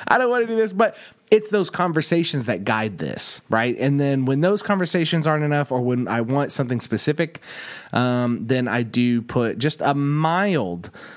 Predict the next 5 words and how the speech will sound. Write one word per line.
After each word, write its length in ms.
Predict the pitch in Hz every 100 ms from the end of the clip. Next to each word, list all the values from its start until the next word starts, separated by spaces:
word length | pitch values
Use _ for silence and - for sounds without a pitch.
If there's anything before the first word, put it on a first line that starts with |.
| - - -
limitation 840 | 127 135 123 - 117 113 120 107 -
on, 580 | 113 120 117 113 110
uh, 540 | - 107 104 101 98 98 - -
a 140 | 123
piece 540 | 120 - 113 - -